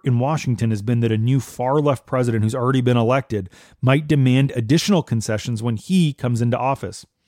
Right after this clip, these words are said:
But others say the more likely reason for the rush was that the administration wants the deal to be a selling point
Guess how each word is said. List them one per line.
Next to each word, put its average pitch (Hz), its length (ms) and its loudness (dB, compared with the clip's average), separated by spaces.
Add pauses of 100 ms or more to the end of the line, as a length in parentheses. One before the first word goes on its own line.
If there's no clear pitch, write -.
(400)
But 160 100 2
others 254 320 2
say 180 220 0
the 165 80 2
more 165 180 4
likely 135 340 0
reason 143 300 0
for 147 120 -4
the 143 80 0
rush 139 300 0
was 131 120 -2
that 127 120 -2
the 127 120 -2
administration 139 640 0
wants 127 240 0
the 139 100 -4
deal 123 220 -2
to 120 100 -6
be 120 180 -2
a 113 60 0
selling 180 480 0
point 113 300 -2